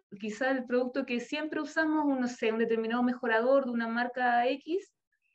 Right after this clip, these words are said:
dejó de llegar y, y, y simplemente no hay en el mercado. Entonces tienes que adaptarte y,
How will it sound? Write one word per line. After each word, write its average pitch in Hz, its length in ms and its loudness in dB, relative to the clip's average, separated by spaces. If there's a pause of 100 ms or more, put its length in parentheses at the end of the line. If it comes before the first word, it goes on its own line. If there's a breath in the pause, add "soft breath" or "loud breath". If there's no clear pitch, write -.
(160)
dejó 202 420 -4
de 269 160 2
llegar 233 340 2
y, 190 160 -6
y, 196 520 -6
y 202 60 -18
simplemente 233 520 -2
no 208 180 0
hay 320 140 0
en 208 100 0
el 185 140 -2
mercado. 170 300 -6
Entonces 202 320 -6
tienes 269 240 -2
que 269 240 -4 (260 loud breath)
adaptarte 202 800 -2
y, 190 240 -10